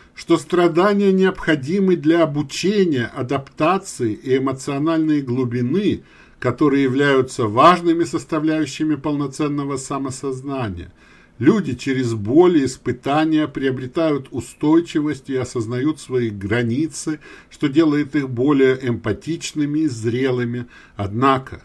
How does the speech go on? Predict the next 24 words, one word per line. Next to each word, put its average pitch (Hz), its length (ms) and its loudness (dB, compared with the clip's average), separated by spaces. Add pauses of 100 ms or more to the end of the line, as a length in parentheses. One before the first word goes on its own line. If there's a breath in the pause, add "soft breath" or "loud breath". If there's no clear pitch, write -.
хотя 113 300 -2
страдания 127 720 -2
действительно 180 880 -4
могут 160 320 -2
способствовать 139 800 -6
адаптации, 120 920 -8 (340 loud breath)
они 160 240 -2
не 233 180 0
являются 165 800 2
единственным 185 840 -4
способом 147 680 -8
развития. 117 760 -6 (420 soft breath)
Системы 156 840 -4
искусственного 156 840 0
интеллекта, 160 720 -2
например, 113 640 -4 (320 loud breath)
демонстрируют 190 960 2
способность 165 720 0
к - 80 -8
обучению 175 760 0
на 170 180 0
основе 156 440 -2
анализа 139 560 -4
данных, 123 540 -6